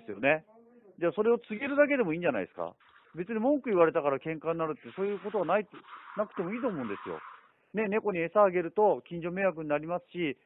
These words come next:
糞のね、害があるんで、ね、それでいいんじゃないですかね。そういうふうに言えば。どうですか？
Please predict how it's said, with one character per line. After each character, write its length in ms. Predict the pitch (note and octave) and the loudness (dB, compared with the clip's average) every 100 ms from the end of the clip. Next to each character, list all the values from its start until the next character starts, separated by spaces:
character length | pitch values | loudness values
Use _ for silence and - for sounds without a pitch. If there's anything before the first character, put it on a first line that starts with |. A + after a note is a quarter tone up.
| _ | _
糞 160 | A3 A3 | -4 -2
の 120 | E3+ | -2
ね、 140 | C#3 D#3 | -2 2
害 220 | F3+ F3 | 4 6
が 160 | D3 | 4
あ 40 | D#3 | 4
る 120 | D3+ | 2
ん 80 | C#3 | 2
で、 280 | F#3+ C#3+ - _ - | 4 4 2 _ -2
ね、 240 | A3 C#4+ _ _ _ _ _ _ - | -2 -2 _ _ _ _ _ _ -6
そ 80 | |
れ 80 | E3+ | -2
で 120 | E3+ | 0
い 40 | F#3 | 0
い 40 | |
ん 40 | A3 | 2
じ 60 | |
ゃ 40 | A#3 | 2
な 100 | F#3+ | 2
い 40 | |
で 80 | C3 | -2
す 60 | |
か 120 | - C3 | -4 0
ね。 280 | D#3+ G2 - _ _ _ - | 2 0 -6 _ _ _ -6
そ 60 | |
う 40 | D#3 | -4
い 20 | |
う 20 | |
ふ 40 | D#3 | -4
う 40 | |
に 120 | C#3+ | 0
言 100 | C#3+ | 2
え 20 | D#3+ | 4
ば。 240 | G#2+ D#2+ _ _ _ _ _ _ _ _ _ | 4 2 _ _ _ _ _ _ _ _ _
ど 100 | E3+ | -6
う 40 | A3+ | -6
で 100 | F#3+ | -4
す 60 | |
か？ 220 | G2 F2 | -2 -2